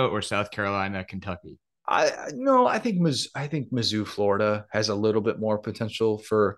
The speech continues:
Speaker 2: for wonkiness. This one
Speaker 1: Mm-hmm.
Speaker 2: does as well because of the turnover factor and the way
Speaker 1: Right.
Speaker 2: that that's played out. But it,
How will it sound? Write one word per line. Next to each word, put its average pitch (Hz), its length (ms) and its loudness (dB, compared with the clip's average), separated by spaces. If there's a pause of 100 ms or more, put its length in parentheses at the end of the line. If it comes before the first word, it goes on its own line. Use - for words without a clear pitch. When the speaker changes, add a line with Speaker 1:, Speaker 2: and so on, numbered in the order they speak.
(240)
Speaker 2:
for 107 200 2
wonkiness. 107 840 2 (240)
This 233 220 4
one 233 200 8
Speaker 1:
Mm-hmm. 123 60 6
Speaker 2:
does 123 220 8
as 101 160 -2
well 107 220 4
because 104 300 -2
of 98 40 -8
the 95 100 -8
turnover 104 520 2
factor 117 580 0 (300)
and 110 120 0
the 139 60 4
way 143 120 6
Speaker 1:
Right. 123 100 4
Speaker 2:
that 110 80 0
that's 104 180 2
played 117 200 4
out. 110 240 4
But 117 200 0
it, 127 140 2